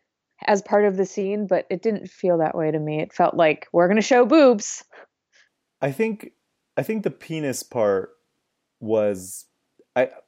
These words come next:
Speaker 2: maybe this is just Judd Apatow influence,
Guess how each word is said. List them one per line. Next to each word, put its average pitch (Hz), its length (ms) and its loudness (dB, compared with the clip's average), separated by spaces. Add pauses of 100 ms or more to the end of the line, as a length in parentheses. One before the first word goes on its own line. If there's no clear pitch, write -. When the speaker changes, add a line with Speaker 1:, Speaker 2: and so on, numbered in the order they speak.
(120)
Speaker 2:
maybe 165 280 -4
this 196 220 -6
is 170 60 -12
just 151 240 -6
Judd 127 220 -4
Apatow 92 800 -8 (720)
influence, 101 840 -10